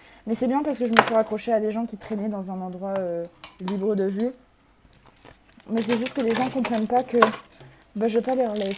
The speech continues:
les faire chier à leur expliquer, en fait. Mais ouais, mais là, c'est con, mais je sais que la police, elle peut t'utiliser, en fait, pour te foutre en prison si t'en as envie,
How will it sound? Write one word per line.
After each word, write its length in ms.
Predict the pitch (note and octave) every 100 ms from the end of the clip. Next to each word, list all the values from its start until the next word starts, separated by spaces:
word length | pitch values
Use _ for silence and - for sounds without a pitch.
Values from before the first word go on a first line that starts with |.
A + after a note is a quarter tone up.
| - -
les 80 | A#3+
faire 220 | A#3 A3
chier 260 | - - B3+
à 60 |
leur 140 | A3 G3+
expliquer, 480 | G#3 - G#3+ - C4
en 100 | G3+
fait. 220 | G3+ G3 - - - - - - - - -
Mais 280 | G3 G#3 G#3
ouais, 300 | G#3 G#3+ A#3
mais 140 | A3+ G3
là, 100 | A3
c'est 220 | - A#3
con, 220 | - -
mais 260 | A#3+ B3 G#3+
je 140 | G3
sais 240 | G3+ A#3 A#3
que 100 | A#3+
la 140 | G3+
police, 360 | G#3+ A3 A#3+ A#3+
elle 80 |
peut 140 | G3 G3
t'utiliser, 600 | - F#3+ G#3 G#3+ G#3 A#3+
en 80 | G#3
fait, 180 | G#3+ G#3
pour 260 | - A3 -
te 260 | - A#3+
foutre 300 | G3 - A3
en 60 | A#3
prison 320 | G#3+ A3+ A3
si 140 | A3+ G#3+
t'en 160 | G#3+
as 40 | G3+
envie, 280 | G3+ G3+